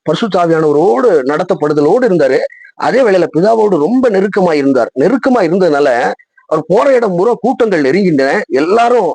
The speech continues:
ஆண்டவரை பார்க்கிறதுக்கு ஆவலமா, ஆவலா இருந்தாங்க, அற்புதத்துக்காக நின்றாங்க. அவருடைய அபரிவிதமான வல்லமையை அவரு மிக தெளிவாக வல்லுனர் வச்சாரு. ஆனால் இன்றைய காலத்துல பாத்தீங்க அப்படின்னு சொன்னா, ஊழியர்கள் எது பிதாவோடு ஐக்கியமா இருந்தார்ல,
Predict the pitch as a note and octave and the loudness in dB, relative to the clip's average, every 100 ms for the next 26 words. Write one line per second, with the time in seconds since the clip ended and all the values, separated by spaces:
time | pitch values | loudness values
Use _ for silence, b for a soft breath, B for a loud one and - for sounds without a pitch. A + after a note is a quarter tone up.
0 | C#3 D3+ F#3 E3 C#3 - D#3+ E3+ E3 C#3+ | -2 0 0 0 0 0 -4 0 -2 0
1 | C3+ E3 D#3 C3 A#2+ C#3 G3+ E3 C3+ E3+ | 0 0 0 0 0 0 0 0 0 0
2 | D3 C#3+ G#3+ B B E3+ F#3+ C4+ A3 F3 | 0 0 -2 B B -6 -2 -2 -2 -6
3 | E3+ D#3+ E3+ D3+ C#3+ C3 D#3 C#3+ C3 G3 | -6 -2 -2 0 0 0 0 0 0 -2
4 | - B - G3 G#3+ F#3 D3+ B3+ A#3 A3 | -4 B -2 0 2 2 0 0 0 0
5 | G#3+ F#3+ D3+ A#2 - B2 F3+ A#3+ F#3+ D3+ | 0 0 0 -2 -6 -4 -2 0 0 0
6 | B2 - _ - C#3 C3+ A#2+ A2 D#3+ C4+ | -2 -6 _ -6 -2 2 0 0 0 0
7 | - - A#3+ C4+ A3 E3+ B2+ - _ _ | -2 -2 0 2 0 0 -2 -6 _ _
8 | _ _ _ B2+ F#3 F#3 C3+ B2+ D3+ A2+ | _ _ _ -4 0 0 0 0 0 -2
9 | A#2+ D3+ F#3 D3 A#3+ A#3+ F#3+ F#3 E3+ C#3 | -2 -2 -2 0 0 0 0 -2 0 0
10 | B2 D#3 E3 C#3+ C3 C3 C#3+ C#3 G#2+ _ | 0 -2 0 0 0 0 0 0 -4 _
11 | _ _ C#3 B3+ A#3+ F#3 D3+ A2 _ _ | _ _ -4 0 2 0 -2 -6 _ _
12 | _ _ _ _ C#3+ F3 B3+ - _ E3+ | _ _ _ _ -4 0 -2 -4 _ -2
13 | G3+ B3+ B3 A#3 E3+ G3+ B3 G#3 F3 D3 | 0 2 2 2 0 0 0 2 2 0